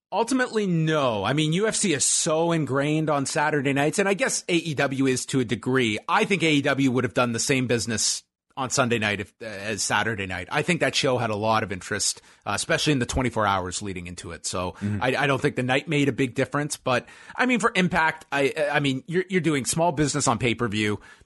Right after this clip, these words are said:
Speaker 1: I think that's when you do try experiments like this. Like, "Hey, let's, let's see. Maybe Saturday is a more advantageous night for us." And maybe it's just a one-time thing they do Saturday.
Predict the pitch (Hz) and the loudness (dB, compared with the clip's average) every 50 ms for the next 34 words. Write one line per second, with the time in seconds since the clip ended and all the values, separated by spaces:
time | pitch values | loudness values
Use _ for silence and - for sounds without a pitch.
0 | _ _ _ _ _ _ _ _ _ _ _ - 131 127 - 160 151 139 - 156 | _ _ _ _ _ _ _ _ _ _ _ -10 -10 -4 -2 -2 -2 0 0 -2
1 | 143 - - - 147 160 156 151 151 156 139 127 170 165 151 131 - - - - | -2 -2 -2 0 0 0 2 2 0 0 0 0 0 0 0 -2 -6 -10 -4 -2
2 | 117 95 95 90 - - 113 95 92 92 85 - - 92 82 - - 95 92 - | 0 0 0 -2 -4 -4 -4 -4 -4 -4 -6 -6 -6 -6 -6 -8 -10 -8 -6 -4
3 | 104 98 - - 139 131 104 - - 135 139 - - - _ - 180 202 - - | -4 -6 -4 -2 -2 -2 -2 0 -2 -4 -2 -4 -8 -8 _ -2 -2 0 2 2
4 | - 175 113 98 - _ - 131 135 135 135 139 135 131 123 - - 139 135 127 | 0 0 -2 -4 -10 _ -6 -4 -2 2 2 2 2 2 0 2 2 2 2 2
5 | 127 120 127 123 123 123 120 - - - - - 175 143 127 123 120 117 113 110 | 0 2 2 2 2 0 -2 -8 -20 -14 -6 -4 -2 -2 0 -2 0 0 0 2
6 | 107 101 95 92 - _ _ _ _ _ _ _ - 135 127 101 120 113 - 123 | 2 2 0 -2 -4 _ _ _ _ _ _ _ -8 -6 -4 -2 -2 -2 0 -2
7 | 113 92 110 - 110 104 95 - - 92 87 85 - - 107 107 110 127 135 143 | -2 -2 -2 -2 -2 -2 -2 -2 -4 -4 -4 -4 -4 -4 -4 -2 0 0 0 0
8 | 131 - - - 147 - - - 151 127 127 139 135 - 139 131 127 - 135 131 | 0 -2 0 0 -2 -2 0 -2 0 0 0 0 0 0 0 0 0 0 -2 0
9 | 127 127 123 104 117 - - 170 165 165 160 165 147 156 151 151 147 | 0 -2 -2 -2 -2 -2 0 2 2 4 2 2 2 2 2 2 0